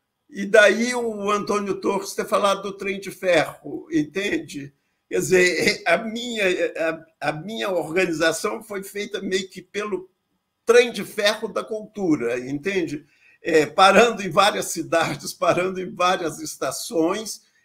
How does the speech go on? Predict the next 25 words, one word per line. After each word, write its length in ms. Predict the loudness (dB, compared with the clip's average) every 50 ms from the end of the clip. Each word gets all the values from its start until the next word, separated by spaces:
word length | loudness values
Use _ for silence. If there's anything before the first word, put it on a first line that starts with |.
| _ _
e 460 | -8 -6 -6 -6 -6 -10 -12 -14 -18 _ _ _ _
percorrendo 840 | -2 -2 -2 0 0 2 2 2 2 -2 -4 -4 -4 -6 -8 -8 -8
um 220 | -8 -8 -8 -4
caminho 680 | 0 0 0 0 0 -4 -8 -8 -8 -8 -8 -8 -8 -10
desconhecido, 880 | -12 -12 -10 -10 -10 -4 -4 -2 -2 -2 -4 -4 -4 -4 -4 -2 -4 -4
entende? 380 | -4 -4 -4 -6 -8 -10 -10
Mas 240 | -8 -8 -6 -6 -6
um 100 | -8 -2
caminho, 420 | 0 0 0 0 -2 -4 -4 -2
ao 60 | -2 -2
mesmo 480 | 0 0 -2 -2 -4 -6 -6 -8 -8
tempo, 460 | -6 _ -2 -2 -2 -2 -4 -10 -10
que 80 | -8 -8
era 120 | -8 -8
o 60 | -8 -6
caminho 360 | -4 -4 -4 -4 -6 -4 -2
da 80 | -2
modernidade. 1080 | -2 -2 -2 -2 -2 -2 0 -2 -2 -2 0 2 4 6 6 4 4 -2 -10 -14 -16 _ _ _ _ _ _ -6
Quer 80 | -2
dizer, 200 | 2 4 4 4
os 180 | 2 0 -4 -6
trilhos 800 | -6 0 4 6 6 6 6 2 -2 -6 -8 -10 -12 -14 -6 _
era 180 | 0 2 2 2
a 40 | 0
modernidade. 920 | -2 -4 -4 -4 -4 -2 -2 -2 -2 0 -2 -2 -2 -2 -4 -6 -12 -16